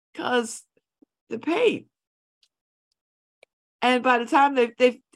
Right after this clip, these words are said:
I mean, it took some good detective work to figure it out, but man, that's a long, that's a bridge too far. And how do you get to paint somebody's office without them knowing it?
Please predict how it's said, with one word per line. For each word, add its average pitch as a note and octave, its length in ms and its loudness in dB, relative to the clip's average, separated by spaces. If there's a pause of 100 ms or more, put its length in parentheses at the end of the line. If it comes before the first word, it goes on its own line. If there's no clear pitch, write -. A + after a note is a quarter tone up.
I C#4+ 60 0
mean, D4+ 140 -4
it D4+ 100 -10
took F4 160 -8
some C#4 180 -8
good B3 160 -4
detective A3+ 480 -6
work F#3 180 -8
to E3+ 100 -14
figure E3+ 300 -8
it D3+ 80 -6
out, D#3+ 320 -8
but G#2+ 240 -10 (720)
man, E4+ 600 -2 (640)
that's - 220 -4
a B3+ 80 2
long, A#3 460 -4
that's D4+ 200 -6
a A#3 60 -2
bridge G3 360 -6
too F3+ 120 -14
far. - 540 -4 (480)
And D4 120 0
how F4 160 2
do A4 60 0
you G4+ 140 2
get D4+ 260 -8
to A3+ 140 0
paint B3 440 -8
somebody's G3+ 440 -6
office G#3+ 360 -6
without E3 320 -10
them D#3 160 -14
knowing D#3 340 -12
it? - 120 -18